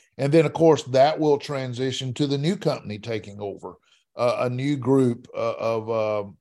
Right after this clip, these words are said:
of dealers and show promoters will take over after this year, and we'll go to Cleveland next year. And then they've, <clears throat> they've got big plans for the future. Uh, they plan to take the show to some new markets, uh, new cities.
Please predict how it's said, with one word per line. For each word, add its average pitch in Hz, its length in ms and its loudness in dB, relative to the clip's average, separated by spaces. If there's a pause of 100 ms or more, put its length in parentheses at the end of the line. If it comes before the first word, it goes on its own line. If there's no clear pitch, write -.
(260)
of 110 240 -8
dealers 123 420 0
and 113 120 -10
show 120 220 -2
promoters 113 560 -6 (300)
will 123 140 0
take 135 340 0
over 117 420 -2
after 123 340 0
this 117 240 -8
year, 117 420 -6 (260)
and 113 100 -6
we'll 120 100 0
go 127 180 2
to 120 60 0
Cleveland 131 600 -2
next 120 340 -8
year. 117 340 -6 (280)
And 127 120 0
then 139 180 2
they've, 151 280 4 (220)
<clears throat> 135 200 -8
they've 151 220 4
got 147 240 4
big 139 180 0
plans 131 360 -4
for 123 100 -14
the 107 80 -6
future. 127 520 -2 (420)
Uh, 123 500 2
they 139 220 6
plan 139 460 0
to 123 100 -8
take 131 280 -2
the - 60 -16
show 127 540 2 (760)
to 127 80 -2
some 117 200 -8
new 123 160 -2
markets, 127 640 -4 (380)
uh, 123 200 2
new 127 220 0
cities. 143 600 2